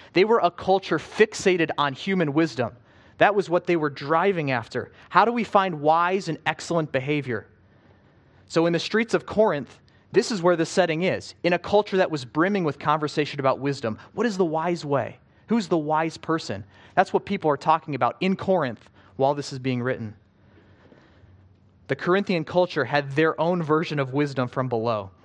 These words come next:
Here's what it was. They are famous for styling themselves as progressive, ingenious, self-promotional, excellent, humanistic, and most of all, free people.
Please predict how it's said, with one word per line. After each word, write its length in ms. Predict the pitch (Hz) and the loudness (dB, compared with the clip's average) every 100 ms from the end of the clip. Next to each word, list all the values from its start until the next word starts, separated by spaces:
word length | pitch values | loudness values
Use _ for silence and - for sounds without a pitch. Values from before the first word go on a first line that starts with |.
| _ _ - | _ _ -4
Here's 220 | 170 165 | -4 0
what 100 | 147 | -2
it 80 | 120 | -2
was. 360 | 117 104 - _ _ _ _ _ _ _ _ _ - _ _ _ _ - | -4 -6 -16 _ _ _ _ _ _ _ _ _ -20 _ _ _ _ -4
They 120 | 156 | 0
are 120 | 160 | 0
famous 720 | - 151 151 127 104 - - _ _ _ - | 0 -2 -2 -4 -8 -14 -16 _ _ _ -6
for 160 | 147 | -4
styling 540 | - - 139 160 170 151 | -4 0 2 2 -2 -2
themselves 640 | 147 143 - 160 131 127 | -4 -4 0 2 2 -2
as 140 | 110 - | -8 -8
progressive, 840 | - 135 139 156 - 226 226 - _ _ _ _ _ _ - | -8 -4 2 0 2 0 0 -14 _ _ _ _ _ _ -8
ingenious, 880 | 147 143 147 180 202 214 - - - _ _ _ _ | -4 -4 -2 0 2 0 -4 -14 -16 _ _ _ _
self-promotional, 1000 | - 160 185 - 180 165 170 185 175 170 - | 2 2 2 0 0 0 0 0 0 0 -4
excellent, 440 | 165 - 196 196 | -6 -2 0 0
humanistic, 640 | - 185 175 165 - 175 - | -2 -2 0 0 -2 -4 -4
and 100 | 143 | -2
most 240 | 156 156 156 | -2 0 0
of 80 | |
all, 120 | 143 131 | 0 0
free 280 | - 143 | -6 -8
people. 440 | 135 127 - 85 | -4 -6 -6 -10